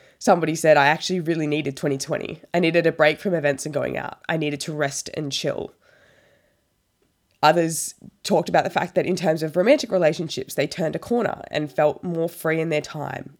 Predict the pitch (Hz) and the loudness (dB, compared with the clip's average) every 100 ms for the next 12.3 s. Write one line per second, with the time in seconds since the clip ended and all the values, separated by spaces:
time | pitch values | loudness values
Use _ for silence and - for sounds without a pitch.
0 | - 170 - 139 139 147 147 - 143 160 | -2 -2 2 2 2 2 -2 -4 -2 0
1 | 247 254 160 - 165 - - _ _ - | 2 4 2 -2 -8 -14 -20 _ _ 0
2 | 175 - 175 - 208 190 175 165 156 185 | 0 2 0 0 -4 -2 -2 -2 2 2
3 | 175 160 156 - - - 170 160 139 - | 2 0 -6 -10 -12 -6 -2 -2 -4 -6
4 | - 147 156 160 143 147 160 143 139 - | -2 -2 -2 -2 -4 -4 -6 -4 -4 -6
5 | - 147 147 156 - 147 151 147 143 - | -6 -4 -6 -8 -8 -6 -4 -6 -8 -10
6 | - 143 139 - - 139 143 131 - - | -8 -6 -6 -6 -8 -10 -10 -10 -14 -8
7 | 180 135 - - _ _ _ _ _ 180 | -6 -4 -8 -14 _ _ _ _ _ 4
8 | 185 233 180 196 170 151 147 135 139 139 | 4 4 4 2 2 -2 -2 -8 -6 -6
9 | - 175 151 143 - 139 - 139 - - | -6 -4 -4 -4 -4 -6 -4 -6 -4 -4
10 | 175 170 139 185 175 156 - 139 143 139 | -4 -6 -4 -4 -2 -4 -6 -6 -6 -8
11 | - - 143 147 - 139 135 135 143 139 | -8 -8 -6 -8 -6 -4 -2 -2 -2 -2
12 | 131 135 - | -4 -8 -12